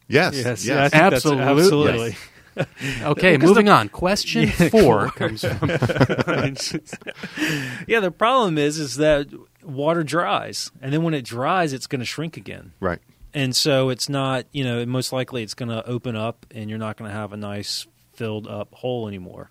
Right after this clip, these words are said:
Speaker 1: Right.
Speaker 3: Let me
Speaker 2: So
Speaker 3: pose this, this question to you, though. The devil's advocate here is,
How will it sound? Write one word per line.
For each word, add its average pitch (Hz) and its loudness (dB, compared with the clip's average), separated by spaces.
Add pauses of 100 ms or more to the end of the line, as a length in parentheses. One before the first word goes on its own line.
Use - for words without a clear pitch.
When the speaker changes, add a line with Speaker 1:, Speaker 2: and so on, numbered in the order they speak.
(120)
Speaker 1:
Right. 82 -6 (460)
Speaker 3:
Let 214 0
me 220 4
Speaker 2:
So - 0
Speaker 3:
pose 151 6
this, 120 -4 (400)
this 151 -4
question 185 -2
to - -6
you, 107 -4
though. 104 -8 (100)
The 123 -20
devil's 131 -4
advocate 135 -2
here 107 -6
is, 110 -6